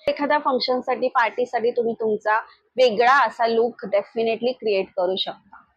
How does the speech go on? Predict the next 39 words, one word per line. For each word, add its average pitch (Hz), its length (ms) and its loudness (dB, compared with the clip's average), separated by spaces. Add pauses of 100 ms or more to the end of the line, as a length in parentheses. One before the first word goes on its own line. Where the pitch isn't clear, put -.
(100)
So 247 180 2
आधीच्या 302 460 4
ट्रेडिशनल 302 560 0
लुक 285 220 2
पेक्षा 277 300 0
हा 262 260 2
लुक 262 180 2
मला 254 200 2
थोडासा 254 540 2
वेगळा 220 340 2
करायचा 240 460 0
होता, 226 300 0
so 285 180 -6
त्याच्यासाठी 208 720 -2 (300)
मी 269 80 0
अशा 240 240 -2
प्रकारे 220 420 -2
मी 220 160 2
हा 196 220 0
लुक 208 300 -2 (100)
माझा 196 220 0
क्रिएट 202 360 -2
केलेला 180 440 -2
आहे. 190 220 -4 (500)
So 349 100 6
अशा 339 180 4
प्रकारे 359 340 2
मी 330 120 2
तुम्हाला 294 300 0
इकडे 277 180 0
दाखवले 269 420 2
की 302 180 -4
एकच 320 280 0
साडी 285 380 0
घेऊन 247 360 2
मी 262 120 0
त्याला 285 200 0
वेगवेगळ्या 277 560 0
प्रकारे 226 440 -2